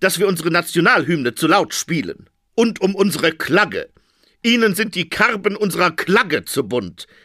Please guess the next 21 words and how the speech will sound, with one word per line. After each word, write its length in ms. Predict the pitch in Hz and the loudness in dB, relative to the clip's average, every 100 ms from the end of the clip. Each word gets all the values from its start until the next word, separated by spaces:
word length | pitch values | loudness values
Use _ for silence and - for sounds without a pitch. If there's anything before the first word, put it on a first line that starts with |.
| _ | _
ergänzte 560 | 101 90 104 95 - 92 | -10 -4 -4 -6 -10 -12
der 120 | 87 | -12
gelbe 380 | - 110 90 80 | -4 -2 -2 -8
General. 580 | 67 80 73 78 65 58 _ _ _ _ _ _ _ _ _ _ | -14 -12 -10 -10 -10 -16 _ _ _ _ _ _ _ _ _ _
„Sonst 760 | - 101 - 165 165 156 - - | -16 -6 -2 0 0 -2 -10 -2
noch 320 | 135 135 127 | 0 0 0
was?“, 400 | 139 143 - - _ | -2 -2 -8 -16 _
ächzte 720 | 95 95 - - - - - | -6 -6 -8 -20 -20 -12 -8
der 160 | 87 92 | -4 -6
Phönix. 760 | - - 110 98 92 87 - - _ _ _ _ _ _ _ _ _ - | -6 -2 -2 -2 -6 -10 -16 -20 _ _ _ _ _ _ _ _ _ -2
„Unsere 560 | 180 165 147 139 139 | 0 0 -2 0 0
Krisuren“, 1000 | 135 - 120 98 180 143 87 85 71 64 _ _ _ | 0 -2 -2 0 0 0 -4 -8 -10 -20 _ _ _
kükte 440 | - 151 98 - 107 | -4 -4 -4 -6 -6
der 140 | 92 | -6
grüne 340 | 87 110 117 95 | -6 -4 -2 -2
General 440 | 95 95 101 95 | -4 -4 -2 -4
hinzu. 440 | 101 92 107 85 80 - - | -6 -10 -10 -10 -14 -18 -18
„Sie 200 | - 127 | -8 0
wollen 280 | 147 202 190 | 4 4 4
uns 340 | 160 160 - - | 0 -4 -8 -8
zwingen, 580 | - 135 247 226 208 | -4 0 2 0 -2